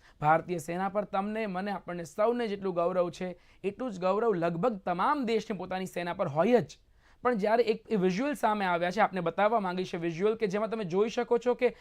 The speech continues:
આતંકીઓ મૃત્યુ પામ્યા છે, એ આતંકીઓના જનાઝા પર વરિષ્ઠ પોલીસ અને આર્મીના કર્મચારીઓ, અધિકારીઓ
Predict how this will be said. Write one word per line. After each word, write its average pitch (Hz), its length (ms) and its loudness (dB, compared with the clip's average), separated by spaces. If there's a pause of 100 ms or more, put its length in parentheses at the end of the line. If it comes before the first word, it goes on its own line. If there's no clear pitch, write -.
(260)
આતંકીઓ 247 720 6
મૃત્યુ 226 380 2
પામ્યા 180 480 2
છે, 220 140 -2
એ 220 260 2
આતંકીઓના 202 840 -2
જનાઝા 185 680 2
પર 156 240 -6 (340)
વરિષ્ઠ 202 460 6
પોલીસ 233 540 4
અને 220 180 -2
આર્મીના 214 760 0
કર્મચારીઓ, 185 1080 -2
અધિકારીઓ 175 1000 0